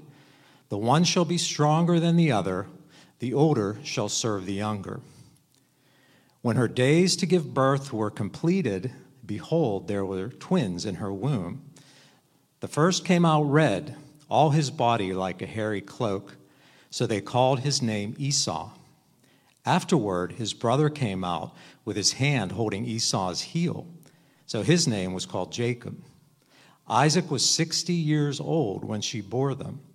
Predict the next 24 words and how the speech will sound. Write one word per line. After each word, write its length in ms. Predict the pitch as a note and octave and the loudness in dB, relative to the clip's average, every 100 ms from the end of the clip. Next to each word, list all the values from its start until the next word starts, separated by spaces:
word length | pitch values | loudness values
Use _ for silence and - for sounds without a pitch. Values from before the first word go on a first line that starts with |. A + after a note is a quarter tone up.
| _ _ _ _ _ - | _ _ _ _ _ -8
When 180 | G#2 | -6
the 80 | G2+ | -6
boys 400 | E2+ B2 C#3+ D#3+ | 0 6 6 4
grew 280 | - F3 E3+ | 2 4 4
up, 260 | G2+ - - - _ - | 2 0 -10 -20 _ -6
Esau 600 | D3 E3+ - G2 F2 F#2 - | -2 0 0 -2 -4 -6 -10
was 160 | - E2+ | -10 -8
a 80 | E2+ | -6
skillful 580 | - - C3 C3+ C#3+ C3 | -6 -2 -2 -2 -4 -4
hunter, 500 | - A2 A2 - - _ - - _ | -6 -8 -8 -12 -16 _ -20 -20 _
a 100 | G2+ | -6
man 360 | G#2 A#2 C3+ D3+ | -2 0 2 2
of 80 | |
the 80 | C#3 | 0
field, 640 | D3+ - B2 G#2+ F#2 F#2+ - - | -4 -2 -2 0 -2 -6 -12 -8
while 160 | F#2 F2+ | -6 -4
Jacob 640 | - B2+ D3 B2 F2+ F#2+ - | -2 0 0 -2 -8 -8 -12
was 140 | G#2+ | -10
a 60 | G#2 | -10
quiet 460 | - - F3 C#3 F#2+ | -10 -4 -2 -2 -6
man 360 | F2 F2 E2+ | -8 -10 -10
dwelling 460 | E2 G#2+ F#2+ G#2 F#2 | -6 -4 -2 -4 -6
in 140 | F2+ | -8
tents. 540 | F2+ - E2+ - - | -10 -12 -12 -14 -16